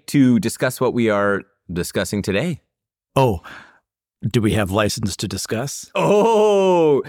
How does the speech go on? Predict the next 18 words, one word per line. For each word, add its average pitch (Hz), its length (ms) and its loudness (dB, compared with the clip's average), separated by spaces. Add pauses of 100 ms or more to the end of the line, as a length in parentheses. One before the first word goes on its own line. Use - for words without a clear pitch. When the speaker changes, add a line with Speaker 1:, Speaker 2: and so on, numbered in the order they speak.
(140)
Speaker 1:
you 139 200 -2
stole 170 680 0
my 139 220 -2
line. 139 480 -4 (220)
Speaker 2:
Oh, 127 160 0
did 143 240 0
I? - 260 -6
Speaker 1:
Oh, 220 760 2
all 170 200 2
right. 180 240 0
So 165 140 0
today 160 420 2 (240)
we 196 240 2
are 151 300 2
talking 139 560 -2 (180)
about 127 380 0
the 117 480 -2 (500)
underappreciated 208 1160 2